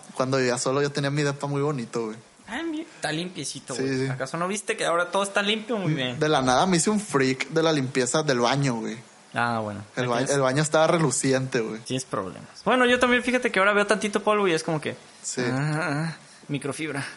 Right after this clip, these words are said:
Speaker 1: Y no porque te vayan a evaluar, que realmente yo, yo sí me sentí evaluado, pero no por mis padres, obviamente,
Speaker 2: Por
Speaker 1: sino
Speaker 2: mí
Speaker 1: por,
Speaker 2: mismo.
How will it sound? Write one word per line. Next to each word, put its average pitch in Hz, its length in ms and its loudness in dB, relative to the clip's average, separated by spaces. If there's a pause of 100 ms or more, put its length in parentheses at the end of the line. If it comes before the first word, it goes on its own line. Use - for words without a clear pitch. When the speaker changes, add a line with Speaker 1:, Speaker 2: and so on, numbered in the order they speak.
(360)
Speaker 1:
Y 139 80 -2
no 131 140 -2
porque - 220 -2
te 180 100 0
vayan 135 220 4
a 190 40 4
evaluar, 120 500 4
que 123 220 0
realmente 139 480 0
yo, 139 300 2
yo 131 120 -2
sí 156 140 -2
me 170 120 0
sentí 147 280 0
evaluado, 147 540 6
pero 123 300 4 (420)
no 135 140 2
por 165 120 4
mis 175 120 2
padres, 214 320 4
obviamente, 151 320 4
Speaker 2:
Por 170 80 -4
Speaker 1:
sino 151 160 4
Speaker 2:
mí 147 60 2
Speaker 1:
por, 160 120 6
Speaker 2:
mismo. 131 320 2